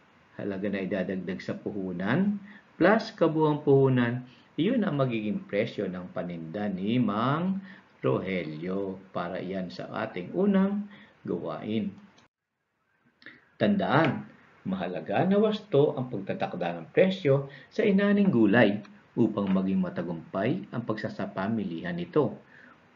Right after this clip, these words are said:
Kung ang pagtatakda ng presyo ay masyadong mataas o mahal, maaaring hindi ka,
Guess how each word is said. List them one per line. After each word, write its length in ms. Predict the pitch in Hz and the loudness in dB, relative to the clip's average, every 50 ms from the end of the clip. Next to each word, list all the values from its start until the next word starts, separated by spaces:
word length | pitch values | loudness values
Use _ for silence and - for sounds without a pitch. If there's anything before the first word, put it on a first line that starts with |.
| _ - | _ 2
Kung 240 | 214 233 - - | 2 2 4 2
ang 80 | 208 208 | 0 0
pagtatakda 720 | - 202 190 190 202 190 - 185 - 180 175 180 170 165 | 2 0 0 0 0 0 0 -2 0 2 2 2 2 2
ng 160 | 160 160 - 151 | 0 -2 2 4
presyo 480 | 143 165 165 - - 117 104 - - | 4 4 4 2 -2 -2 -2 -2 0
ay 160 | 120 120 120 | -2 -2 0
masyadong 560 | - 120 117 120 - - 113 113 117 120 113 123 | 2 0 0 0 2 2 2 2 2 0 0 0
mataas 480 | 135 - - - - - - 139 - - - | -2 0 0 0 0 2 0 0 -2 -4 -2
o 160 | 117 120 135 | 0 0 0
mahal, 480 | 156 165 170 160 135 110 104 113 127 143 139 - - - - _ _ _ _ _ _ _ _ _ _ _ _ _ 185 | 0 0 -2 -2 0 0 2 0 0 -2 -4 -8 -14 -20 -20 _ _ _ _ _ _ _ _ _ _ _ _ _ -6
maaaring 560 | 180 190 170 160 160 165 165 165 175 160 151 | -2 0 2 2 4 4 4 4 4 2 2
hindi 400 | 156 151 147 139 147 147 147 - | 0 0 2 4 4 4 4 4
ka, 400 | - 135 131 135 139 143 - | 4 4 6 4 4 0 -6